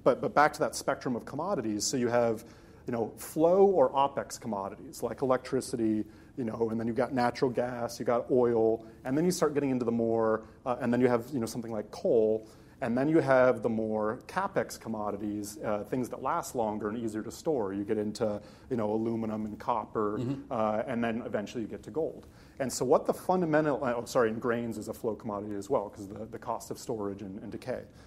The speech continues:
Speaker 1: So, so, uh, what, you know, what,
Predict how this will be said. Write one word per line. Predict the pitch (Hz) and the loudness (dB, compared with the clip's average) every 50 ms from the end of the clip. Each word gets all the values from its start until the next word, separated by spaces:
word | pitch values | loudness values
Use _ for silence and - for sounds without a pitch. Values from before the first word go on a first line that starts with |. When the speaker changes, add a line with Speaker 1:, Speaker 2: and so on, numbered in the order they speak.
| - - - - - - | -20 -20 -20 -20 -12 -8
Speaker 1:
So, | - - 165 139 131 131 | 2 4 6 6 6 2
so, | 131 - - 143 131 131 127 135 - - - | 0 2 2 4 4 4 2 -2 -6 -6 0
uh, | 139 117 110 110 113 123 123 123 135 | 0 2 2 2 0 -2 -4 -6 -6
what, | 233 151 110 117 147 170 202 208 - - - - - - - - - | -8 -6 4 8 8 8 8 6 0 -8 -18 -20 -20 -20 -20 -16 -12
you | 180 | -6
know, | 123 123 | -4 -2
what, | 117 113 139 160 | 6 8 8 6